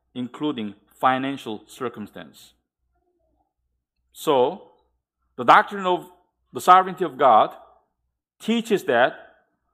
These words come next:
we can only have what God has given to us. You have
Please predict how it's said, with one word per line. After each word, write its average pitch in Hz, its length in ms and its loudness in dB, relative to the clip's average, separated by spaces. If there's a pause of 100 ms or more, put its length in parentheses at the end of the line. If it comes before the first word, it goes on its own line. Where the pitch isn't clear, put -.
(280)
we 135 240 -10
can 190 320 -2
only 202 380 2
have 131 460 2 (500)
what 120 240 -6
God 147 260 4
has 147 260 -6
given 139 320 -12
to 113 160 -14
us. - 440 -20 (1300)
You 175 220 -6
have 139 380 0